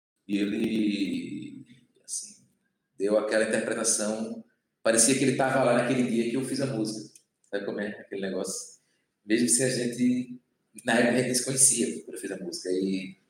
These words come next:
e ele conseguiu traduzir aquele sentimento todo ali com a voz dele e tal. Isso é muito legal quando acontece. É muito único, né? Tem muitos artistas, acho que são, aí é o lance do, do intérprete, sabe?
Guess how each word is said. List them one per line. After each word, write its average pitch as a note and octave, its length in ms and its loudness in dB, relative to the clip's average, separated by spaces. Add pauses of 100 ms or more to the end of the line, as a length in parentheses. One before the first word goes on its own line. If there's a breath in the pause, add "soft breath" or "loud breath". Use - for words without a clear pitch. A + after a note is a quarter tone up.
(160)
e A2+ 80 4
ele A2 100 2
conseguiu B2 380 2
traduzir B2+ 640 4
aquele A#2+ 180 4
sentimento A2+ 600 2
todo G#2+ 380 0 (460)
ali G2 220 -2
com - 80 0
a - 20 -4
voz - 260 0
dele G2 240 2
e G2+ 80 -6
tal. G2 140 0
Isso A2 160 0
é G#2+ 40 -2
muito B2 160 -6
legal - 240 2
quando - 120 -6
acontece. - 680 -6 (640)
É - 40 -20
muito B2+ 180 0
único, B2+ 380 4
né? G#2+ 120 2 (300)
Tem G2+ 100 -6
muitos B2 200 0
artistas, C3+ 680 -4
acho C3+ 120 -4
que - 100 2
são, G3 120 4 (1300)
aí D#3+ 140 6
é G3+ 40 10
o F#3 80 8
lance - 140 6
do, D3+ 220 2
do D3 60 6
intérprete, - 600 -2
sabe? - 360 2